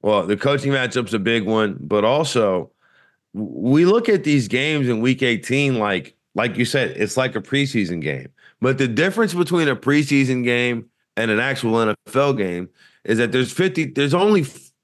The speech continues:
fifty-three guys on, you can only make seven guys inactive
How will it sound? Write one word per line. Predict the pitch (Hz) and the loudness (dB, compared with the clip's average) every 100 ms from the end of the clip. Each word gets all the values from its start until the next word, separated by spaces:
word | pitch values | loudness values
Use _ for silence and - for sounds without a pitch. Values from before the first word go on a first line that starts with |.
| _ | _
fifty-three | 165 165 165 139 151 139 | -6 -4 -4 0 0 2
guys | 131 165 165 135 | 2 4 4 2
on, | 131 131 | 0 -2
you | |
can | 147 170 | -2 0
only | 196 | 2
make | 175 135 | 2 0
seven | - 151 147 | -2 0 0
guys | 131 143 147 123 | 0 0 0 0
inactive | 110 135 151 - - | -2 -2 -4 -8 -12